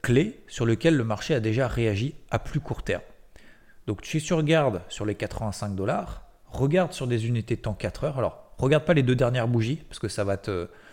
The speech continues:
ça va te, les, les deux dernières bougies, elles sont extrêmement baissières, hein, elles sont absolument dégueulasses,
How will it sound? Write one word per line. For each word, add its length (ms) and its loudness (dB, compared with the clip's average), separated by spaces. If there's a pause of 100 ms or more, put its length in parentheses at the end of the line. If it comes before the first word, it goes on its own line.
(260)
ça 140 -8
va 160 -4
te, 140 -10
les, 480 -4
les 200 6
deux 100 4
dernières 240 2
bougies, 240 4
elles 100 4
sont 140 -4
extrêmement 420 -4
baissières, 400 -4
hein, 100 -6
elles 60 -8
sont 120 -10
absolument 360 -4
dégueulasses, 600 2